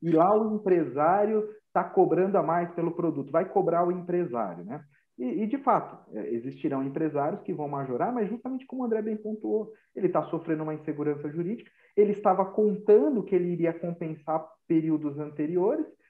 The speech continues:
então provavelmente ele já tava fazendo empréstimos pra que ele pudesse se manter nessa atividade, contando que isso fosse reconhecido, "Aí eu vou pagar meus empréstimos, vou pagar meus funcionários que estão atrasados,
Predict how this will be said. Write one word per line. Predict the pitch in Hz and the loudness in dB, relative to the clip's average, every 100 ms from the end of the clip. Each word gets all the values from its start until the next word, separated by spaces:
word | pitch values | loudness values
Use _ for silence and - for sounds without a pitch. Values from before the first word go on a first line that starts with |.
| _ | _
então | 156 156 175 | -4 0 0
provavelmente | 175 165 160 160 156 160 | 0 0 0 -2 -4 -6
ele | 147 | -6
já | 151 | -4
tava | 151 151 | -2 -4
fazendo | 151 143 151 | -4 -6 -6
empréstimos | 165 156 156 220 - 294 294 - _ _ | -6 0 0 0 -6 -12 -12 -16 _ _
pra | 156 | -4
que | 151 | 0
ele | 160 | 0
pudesse | 170 165 156 151 151 - | 0 2 2 0 -4 -8
se | |
manter | 165 165 160 202 247 | -6 -6 0 0 2
nessa | 214 - | -2 -4
atividade, | 147 - 160 165 156 156 202 262 294 - _ - | -8 -6 -8 -6 -2 0 -2 -4 -8 -10 _ -4
contando | 208 208 - 214 240 277 214 | 2 2 4 6 6 6 -2
que | 202 | -4
isso | 185 | -8
fosse | - 175 175 | -6 -4 -4
reconhecido, | 165 165 160 151 156 139 | -4 -6 -8 -4 -2 0
"Aí | 139 | 0
eu | |
vou | 156 | -2
pagar | 151 151 | -2 -2
meus | 151 143 | -4 -4
empréstimos, | 156 165 202 196 196 156 | -6 -2 0 0 -2 -6
vou | 160 | -6
pagar | 156 156 | -6 -6
meus | 156 143 | -8 -10
funcionários | 156 156 151 147 | -10 -8 -6 -8
que | 143 | -8
estão | 156 | -8
atrasados, | 147 160 175 175 185 - | -6 -2 -2 0 -2 -4